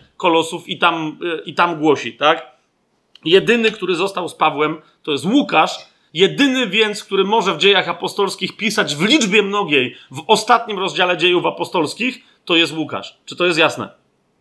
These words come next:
Halo? Okej. Wiem, że, wiem, że, że sporo tego było, ale teraz zauważcie, jak jeszcze raz sobie potem prześledzicie tę drogę, zauważcie, fakt, że Łukasz jest autorem Dziejów Apostolskich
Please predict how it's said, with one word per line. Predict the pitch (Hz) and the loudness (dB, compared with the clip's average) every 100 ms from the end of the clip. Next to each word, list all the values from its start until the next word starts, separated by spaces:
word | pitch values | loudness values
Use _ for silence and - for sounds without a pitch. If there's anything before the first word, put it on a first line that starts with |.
| _ _ _ _ _ _ _ _ | _ _ _ _ _ _ _ _
Halo? | - 147 104 98 _ _ _ _ _ _ _ - - _ - | 0 0 0 -6 _ _ _ _ _ _ _ -20 -20 _ -4
Okej. | 123 190 190 113 - _ _ _ - | 2 2 2 0 -2 _ _ _ -2
Wiem, | 190 202 | -2 2
że, | 208 202 | 0 2
wiem, | 202 202 | 0 2
że, | 180 147 | -4 -4
że | 175 175 | -2 -2
sporo | - 247 285 254 | 0 0 2 4
tego | 208 185 | 4 4
było, | 185 160 180 226 - _ | 6 6 6 4 -4 _
ale | - 147 | -4 0
teraz | 208 190 156 | 2 0 2
zauważcie, | 196 180 196 - 165 | 0 2 2 2 0
jak | 156 | 2
jeszcze | 190 190 | 0 0
raz | 196 196 | -4 -4
sobie | 185 151 | -4 -6
potem | 180 180 | -6 -8
prześledzicie | 160 175 175 175 196 165 147 - - _ | -8 -4 -4 -4 0 4 4 0 -18 _
tę | 185 | -2
drogę, | 156 143 170 214 - _ - | 4 4 4 2 -2 _ -8
zauważcie, | 175 170 170 - 190 196 - _ | -6 0 0 2 0 0 -4 _
fakt, | - 220 202 - - _ - | 0 0 0 -4 -18 _ -4
że | 156 | -4
Łukasz | 190 233 196 151 | -2 0 0 0
jest | 175 180 | -4 -2
autorem | 156 202 185 165 147 | -2 2 2 2 2
Dziejów | 180 170 | 2 2
Apostolskich | 165 160 - 165 151 - 139 | -2 -2 -4 -2 -2 -4 -8